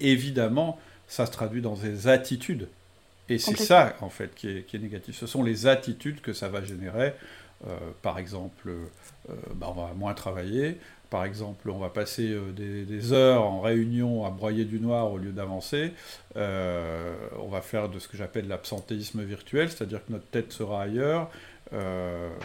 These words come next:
Speaker 1: on va pas transmettre l'information, et cetera, et cetera. Donc c'est, c'est toute la, toute la chaîne, euh, normale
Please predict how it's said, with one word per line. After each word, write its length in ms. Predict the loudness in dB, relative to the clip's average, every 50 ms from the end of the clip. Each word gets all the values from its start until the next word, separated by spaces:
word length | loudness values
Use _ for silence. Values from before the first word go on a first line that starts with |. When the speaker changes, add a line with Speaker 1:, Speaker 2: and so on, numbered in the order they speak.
| -8 -4
Speaker 1:
on 80 | -2
va 120 | 0 0 0
pas 140 | 0 -2 -2
transmettre 480 | -2 -2 -6 -4 -4 -6 -6 -4 -6
l'information, 960 | -6 -6 -4 -4 -4 -4 -4 -4 -2 -2 -2 0 0 2 2 2 0 0 -2
et 80 | -4 -6 -6
cetera, 420 | -8 -8 -8 -8 -8 -6 -6 -6
et 100 | -8 -8
cetera. 320 | -10 -12 -12 -12 -12 -14 -16 -18 -20 -16 -14
Donc 100 | -14 -12 -10
c'est, 180 | -10 -10 -8
c'est 160 | -4 -4 -4 -4
toute 380 | -2 -2 -2 -2 -2 -2 0
la, 280 | 2 4 4 2 2 -2 -12 -20 -20 -20 -20 -10
toute 200 | -6 -6 -4 2
la 140 | 4 4 4
chaîne, 520 | 4 2 4 4 4 6 4 4 2 0 -2 -6 -10 -8
euh, 180 | -8 -6 -6 -2
normale 680 | 0 2 2 2 2 2 2 2 2 2 2 -2 -4